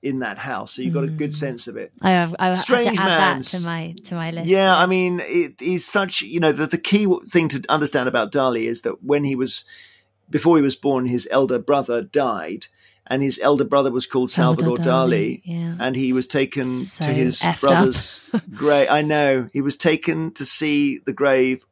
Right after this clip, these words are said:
Speaker 1: of his brother every day by his mother. So he was looking at his own name on the gravestone every single day as a child. I mean, what would that do to you?
Speaker 2: Just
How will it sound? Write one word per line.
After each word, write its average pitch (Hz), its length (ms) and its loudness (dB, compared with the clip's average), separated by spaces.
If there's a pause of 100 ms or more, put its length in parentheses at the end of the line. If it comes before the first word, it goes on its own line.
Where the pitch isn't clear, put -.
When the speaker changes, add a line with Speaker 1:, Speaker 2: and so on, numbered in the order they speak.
Speaker 1:
of 120 120 -2
his 127 120 -2
brother 135 360 0
every 131 260 -2
day 127 200 2
by 123 160 -2
his 123 180 -2
mother. 104 440 -4
So 135 120 -4
he 127 60 0
was 127 140 -4
looking 143 260 -4
at 127 80 -2
his 139 180 0
own 165 320 4
name 160 360 4
on 131 100 -2
the 131 80 -2
gravestone 135 540 -2
every 147 200 -4
single 139 300 -6
day 131 180 -4
as 117 120 -8
a 120 60 -12
child. 113 460 -10
I - 200 -20
mean, 165 100 -2
what 185 160 2
would 185 120 4
that 143 160 -2
do 156 120 -2
to - 160 -8
you? 117 140 -6
Speaker 2:
Just 180 400 -4